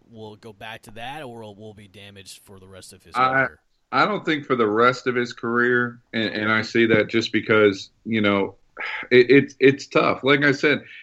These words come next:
Speaker 2: that's where I'm coming from with the situation where it's best to not say anything, because now it's, it's just like, well, now you have to worry about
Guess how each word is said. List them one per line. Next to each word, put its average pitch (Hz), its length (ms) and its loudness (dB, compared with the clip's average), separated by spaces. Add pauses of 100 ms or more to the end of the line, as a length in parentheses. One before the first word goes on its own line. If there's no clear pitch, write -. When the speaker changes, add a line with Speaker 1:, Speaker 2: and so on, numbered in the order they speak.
(100)
Speaker 2:
that's 185 340 0
where 190 160 2
I'm 147 220 0
coming 139 380 -4
from 117 360 -2
with 113 160 -2
the 113 100 -2
situation 117 640 2
where 110 340 2 (400)
it's 135 200 2
best 143 340 2
to 135 80 -4
not 127 260 -2
say 117 240 -2
anything, 110 480 -4 (360)
because 139 340 4 (120)
now 165 240 2
it's, 139 200 0
it's 135 240 0
just 143 260 -4
like, 127 240 2
well, 131 160 -4
now 147 140 0
you 151 180 -2
have 139 200 -2
to 139 80 -4
worry 127 260 -2
about 120 420 0